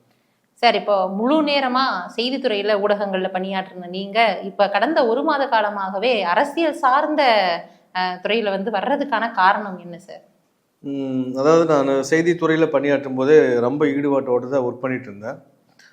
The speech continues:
Speaker 2: என் கூட ஒர்க் பண்ண எல்லாருக்குமே தெரியுது. தொடர்ந்து இருபத்தி ஐந்து ஆண்டுகளுக்கு மேல செய்தித்துறையில ஒர்க் பண்ணியாச்சு. ஆனா நான் வந்து சில விஷயங்களை பேசணும்னு நினைக்கும் போது அதுக்கான வாய்ப்புகள் எனக்கு அங்க கிடைக்கல.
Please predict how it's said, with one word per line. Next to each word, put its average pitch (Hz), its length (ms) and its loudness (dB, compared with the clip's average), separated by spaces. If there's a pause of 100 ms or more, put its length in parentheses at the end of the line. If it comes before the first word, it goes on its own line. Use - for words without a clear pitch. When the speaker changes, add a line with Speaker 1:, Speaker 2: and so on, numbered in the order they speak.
(340)
Speaker 2:
என் 117 160 -8
கூட 160 220 4
ஒர்க் 139 200 0
பண்ண 143 160 -2
எல்லாருக்குமே 131 440 -2
தெரியுது. 117 420 -6 (1600)
தொடர்ந்து 170 460 2
இருபத்தி 160 380 0
ஐந்து 135 380 0
ஆண்டுகளுக்கு 143 400 -2
மேல 123 160 -4
செய்தித்துறையில 123 600 -6
ஒர்க் - 160 -12
பண்ணியாச்சு. 104 400 -14 (1000)
ஆனா 170 260 2
நான் 165 440 2
வந்து 170 560 2
சில 147 220 0
விஷயங்களை 156 500 -2
பேசணும்னு 151 440 2
நினைக்கும் 135 200 -8
போது 143 180 0
அதுக்கான 135 440 0
வாய்ப்புகள் 151 760 -2
எனக்கு 127 280 -6
அங்க 127 140 -6
கிடைக்கல. 113 420 -10